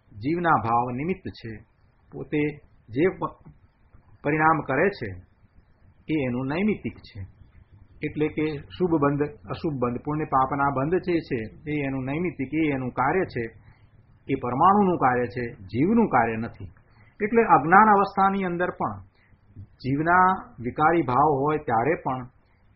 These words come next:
એ જીવ કર્મને બાંધે એવું કાર્ય તો કરતો જ નથી. અજ્ઞાન અવસ્થામાં પણ જીવ પૂતગળના પરિણામ તો કરતો જ નથી, એનો તો એ કર્તા થતો જ નથી. એના ભાવને નિમિત્ત,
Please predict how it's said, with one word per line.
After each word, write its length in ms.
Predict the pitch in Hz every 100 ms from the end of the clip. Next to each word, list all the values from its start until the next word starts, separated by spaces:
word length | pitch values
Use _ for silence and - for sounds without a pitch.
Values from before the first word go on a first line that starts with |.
| _ _ _ _ -
એ 60 | 135
જીવ 420 | 98 131 180 196 170 175 _ _ _ _ _
કર્મને 420 | 143 151 185 233
બાંધે 340 | 226 151 151 175
એવું 500 | 180 170 165 233 262
કાર્ય 320 | 160 151 151
તો 200 | 147 156
કરતો 540 | - 127 120 - 185
જ 80 | 156
નથી. 540 | 120 110 - 98 92 - _ _ - _ _ _ _ _ _ _ _ _ -
અજ્ઞાન 400 | 123 160 220 233
અવસ્થામાં 580 | 220 208 185 170 170 170
પણ 180 | 170 147
જીવ 400 | 127 151 113 110 - _ _ _ _ _ _ -
પૂતગળના 600 | 135 135 190 208 208 208
પરિણામ 380 | 170 165 170 165
તો 180 | 156 165
કરતો 520 | - 131 120 - 202
જ 80 | 156
નથી, 440 | 147 - 147 135
એનો 240 | 120 143 220
તો 200 | 220 165
એ 80 | 151
કર્તા 480 | 143 131 131 123 -
થતો 300 | 120 165 147
જ 40 | 104
નથી. 340 | 107 107 _ - _ _ _ _ _ _ - 135
એના 180 | 175 131
ભાવને 1400 | 95 107 156 185 196 220 _ _ _ _ _ _ - 160
નિમિત્ત, 380 | 135 139 180